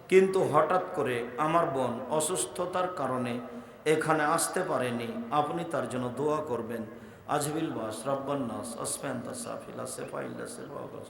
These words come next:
লা ইলাহা ইল্লা আল্লাহ, তুমি তাকে নিরাপত্তা, শেফা দান করো। ইফতারকে সামনে রেখে সবাই মিলে হাত তুলে দোয়া করা বিদআত। হাত তুলে দোয়া করার সময় খাস করবেন না, পুরো রমাজান একই রকম,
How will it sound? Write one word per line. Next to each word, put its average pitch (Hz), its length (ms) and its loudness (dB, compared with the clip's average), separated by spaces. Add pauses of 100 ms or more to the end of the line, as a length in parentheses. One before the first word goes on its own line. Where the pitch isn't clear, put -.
(140)
লা 127 80 -4
ইলাহা 127 160 -6
ইল্লা - 760 -14
আল্লাহ, 135 240 -2
তুমি 120 500 -8
তাকে 123 220 -8
নিরাপত্তা, 123 800 -6
শেফা 123 320 -6
দান 135 320 -4
করো। - 160 -10 (840)
ইফতারকে 269 600 10
সামনে 226 500 10
রেখে 175 720 4 (180)
সবাই 240 460 12
মিলে 226 280 6
হাত 208 240 12 (100)
তুলে 226 200 8
দোয়া 196 200 12
করা 190 240 6
বিদআত। 175 380 8 (600)
হাত 220 280 12
তুলে 269 200 10
দোয়া 233 180 12
করার 233 260 6
সময় 214 320 8
খাস - 280 2
করবেন 180 320 0
না, 147 200 0 (320)
পুরো 392 460 12
রমাজান 330 500 12
একই 285 320 8
রকম, 220 260 4